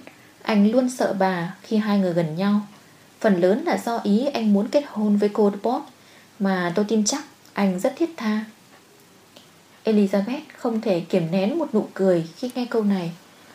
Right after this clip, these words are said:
nhưng cô chỉ trả lời bằng cách gật đầu nhẹ. Cô thấy anh muốn dẫn cô trở lại đề tài cũ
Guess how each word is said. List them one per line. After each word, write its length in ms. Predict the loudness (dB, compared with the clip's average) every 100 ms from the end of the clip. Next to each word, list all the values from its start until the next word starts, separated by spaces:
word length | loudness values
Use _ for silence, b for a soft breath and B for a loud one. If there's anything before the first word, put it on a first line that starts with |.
| B B
nhưng 180 | -2 0
cô 240 | 4 4 4
chỉ 120 | 0
trả 180 | 2 2
lời 300 | 4 4 2
bằng 100 | 0
cách 120 | -2 -4
gật 100 | -4 0
đầu 160 | 0 0
nhẹ. 260 | -2 -6 -8 -20 -20 B B B -4
Cô 220 | 0 2
thấy 120 | 0 -2
anh 360 | 0 0 2
muốn 80 | 0
dẫn 180 | -2 -4 0
cô 220 | 0 0
trở 120 | 0 0
lại 220 | 0 -2
đề 140 | -2 -2
tài 220 | -2 -4
cũ 320 | -2 0 0